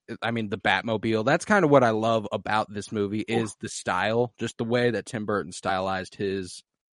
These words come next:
Speaker 1: his universe within, within Batman. Uh, like,
Speaker 2: Mm.
Speaker 1: I essentially love every aesthetic thing about this movie. I love Joker design, I love the Batman design, I love the Batmobile, I love the way Gotham City looks. Uh,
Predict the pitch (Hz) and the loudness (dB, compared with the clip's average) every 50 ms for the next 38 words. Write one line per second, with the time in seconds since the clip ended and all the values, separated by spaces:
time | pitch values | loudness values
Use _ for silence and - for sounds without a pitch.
0 | _ _ _ _ _ _ - 123 113 110 98 82 90 98 101 101 107 95 104 104 | _ _ _ _ _ _ -2 0 0 0 0 -4 -4 -4 -4 -4 -2 -2 0 0
1 | 101 95 - - - - _ _ _ _ _ _ - 107 101 - - 101 98 101 | 0 -2 -4 -10 -16 -18 _ _ _ _ _ _ -6 -6 -4 -4 -4 -4 -4 -4
2 | 101 98 98 95 _ - 107 - - 95 95 92 98 98 92 107 104 107 104 98 | -4 -6 -8 -8 _ -6 -6 -4 -4 -4 -4 -2 -2 -2 -4 -4 -6 -8 -8 -10
3 | - _ - - - _ _ _ _ _ - 104 104 101 110 120 120 - 131 127 | -12 _ -20 -20 -20 _ _ _ _ _ 0 2 2 4 4 4 2 2 0 -4
4 | 117 117 - _ _ _ - 127 156 151 - - 220 214 - 160 143 123 127 123 | -6 -6 -8 _ _ _ 4 6 6 6 4 2 0 2 2 4 6 8 8 8
5 | 117 107 90 - _ _ _ _ _ _ _ _ _ _ _ _ _ _ _ _ | 8 6 2 -4 _ _ _ _ _ _ _ _ _ _ _ _ _ _ _ _
6 | _ _ _ _ - 131 131 127 127 127 127 120 117 113 - 107 - - - 117 | _ _ _ _ 0 2 4 4 6 4 4 4 4 2 0 0 -4 -4 -2 0
7 | 110 110 - - _ _ _ _ - - - - 117 113 107 107 101 95 101 98 | 0 0 -2 -6 _ _ _ _ -20 -18 -6 -4 -2 -2 -2 -2 -2 0 0 0
8 | - 95 - - 113 104 101 98 101 110 117 120 117 123 113 107 - 107 110 107 | 0 -2 -6 -4 -2 -2 0 0 2 2 0 2 2 2 0 0 -2 -4 -6 -4
9 | 110 107 107 107 104 101 98 104 113 120 117 101 107 104 101 95 98 98 98 98 | -4 -2 -2 -2 0 0 0 0 0 0 0 0 0 0 0 -2 -4 -6 -6 -4
10 | 92 104 98 95 95 92 92 95 101 113 110 107 - 107 104 101 85 101 98 95 | -4 -4 -4 -2 -2 -2 -2 -2 -2 -2 -2 -4 -2 0 0 0 0 -2 -4 -6
11 | - 101 98 95 95 95 92 95 101 107 107 120 107 110 104 95 - 98 98 95 | -4 -4 -4 -2 -2 -4 -2 -2 -4 -4 -4 -4 -2 -2 -2 0 0 0 0 -2
12 | - 101 98 - - 95 95 92 90 95 95 92 - - - - _ _ _ _ | -4 -8 -10 -8 -6 -6 -6 -4 -4 -4 -6 -6 -8 -12 -18 -20 _ _ _ _
13 | _ _ _ _ _ _ _ _ _ _ _ _ _ - - - - - 110 107 | _ _ _ _ _ _ _ _ _ _ _ _ _ -20 -20 -12 -6 -2 -2 0
14 | 92 80 80 | 0 -2 -6